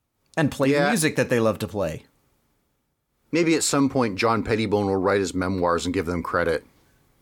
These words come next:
Speaker 1: Yeah, yeah.
Speaker 2: <laughs> So, you know that, um, in the past, I've said of some of these short cartoons that they're a little shallow, right?
Speaker 1: Uh-huh.
Speaker 2: That they're, they're not as long as I remember them, right? They're just kind of like a setup.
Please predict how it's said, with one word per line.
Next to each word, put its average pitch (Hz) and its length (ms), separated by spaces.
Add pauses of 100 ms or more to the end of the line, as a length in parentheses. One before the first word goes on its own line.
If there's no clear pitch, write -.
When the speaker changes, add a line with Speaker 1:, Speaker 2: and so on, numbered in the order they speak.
(160)
Speaker 1:
Yeah, 90 280 (160)
yeah. 87 400
Speaker 2:
<laughs> - 40 (1400)
So, 175 240 (280)
you 165 200
know 254 220
that, 175 260
um, 123 400 (320)
in 170 100
the 165 80
past, 135 640 (380)
I've 135 160
said 175 160
of 139 120
some 131 200
of 131 100
these 123 140
short - 300
cartoons 104 640
that 101 160
they're 104 100
a 107 80
little 135 240
shallow, 113 540 (160)
right? 117 180
Speaker 1:
Uh-huh. 135 120
Speaker 2:
That 135 40
they're, 110 240 (320)
they're 131 100
not 156 160
as 123 120
long 117 320
as 104 80
I 107 80
remember 95 400
them, 80 200
right? 85 280
They're 92 100
just 107 180
kind 110 160
of 95 60
like 101 220
a 101 60
setup. 131 420